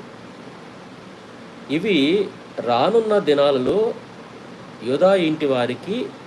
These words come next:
సంతోషకరమైనటువంటి పండుగ వాతావరణముగా నేను ఇస్తాను అని చెప్పేసి అక్కడ వాగ్దానం చేస్తున్నాడు.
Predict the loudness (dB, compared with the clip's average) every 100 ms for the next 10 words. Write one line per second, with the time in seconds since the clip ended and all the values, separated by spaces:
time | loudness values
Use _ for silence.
0 | -18 -18 -18 -18 -18 -18 -18 -18 -18 -16
1 | -2 -2 2 6 6 4 -2 0 2 4
2 | 2 2 0 2 0 -2 -4 -2 -2 0
3 | 2 2 2 0 0 0 0 -2 -2 -2
4 | 0 -2 -6 -12 -18 -18 -14 -8 -6 -4
5 | -6 0 4 4 2 0 -2 -2 -4 -6
6 | -4 -4 -2 -2 -2 -4 -8 -14 -18 -18
7 | -18 -14 -4 -2 -2 0 0 0 -4 -6
8 | -8 -10 -10 -10 -12